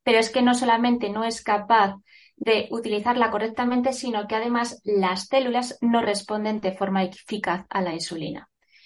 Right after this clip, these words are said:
Y luego tendríamos la, el tercer tipo de diabetes, que es la gestacional, que es un tipo de diabetes que aparece por primera vez, eh, durante el embarazo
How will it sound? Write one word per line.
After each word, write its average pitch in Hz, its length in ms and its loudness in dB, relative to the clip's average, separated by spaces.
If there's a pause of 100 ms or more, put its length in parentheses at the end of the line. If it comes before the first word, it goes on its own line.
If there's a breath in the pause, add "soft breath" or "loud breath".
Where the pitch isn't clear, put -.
(360 soft breath)
Y 269 120 -2
luego 262 320 6
tendríamos 196 500 -2
la, 175 300 2
el 196 100 -4
tercer 202 320 -4
tipo 214 280 0
de 190 400 4
diabetes, 220 600 0
que 202 120 -4
es 196 100 -2
la 175 320 0
gestacional, 196 880 -2 (800 loud breath)
que 233 160 4
es 220 200 -4
un 240 140 2
tipo 220 260 -2
de 196 120 2
diabetes 254 500 -2
que 214 140 -4
aparece 214 400 -4
por 208 200 -2
primera 208 400 0
vez, 220 320 2 (140)
eh, 214 380 2
durante 185 340 -4
el 175 80 -2
embarazo 254 560 2